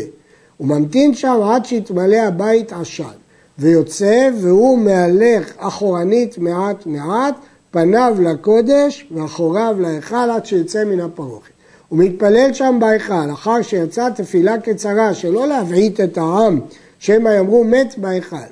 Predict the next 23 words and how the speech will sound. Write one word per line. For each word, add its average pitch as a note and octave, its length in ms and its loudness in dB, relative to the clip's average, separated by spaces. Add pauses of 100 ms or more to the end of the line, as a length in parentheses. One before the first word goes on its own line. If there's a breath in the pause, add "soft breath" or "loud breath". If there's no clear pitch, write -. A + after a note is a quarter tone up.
(440 soft breath)
וכך B3 380 0
היה A#3+ 160 2
מתפלל, A3 640 2
"יהי G3+ 100 4
רצון A#3 400 0
מלפניך, G#3 600 0
השם G#3 460 0
אלוהינו, G#3 480 2
שאם F#3 200 -2
הייתה F3+ 360 0
שנה G3 300 -2
זו G3+ 180 0
שכונה, G3+ 460 -2
תהיה G3+ 220 0
גשומה, F#3+ 600 -2
ולא D#3+ 120 2
יסור F#3 400 -2
שבט A#3+ 540 2
מבית F#3+ 400 0
יהודה, E3+ 460 0 (400 loud breath)
ולא D3+ 260 4 (100)
יהיו A#3+ 220 4
עמך G3 300 -2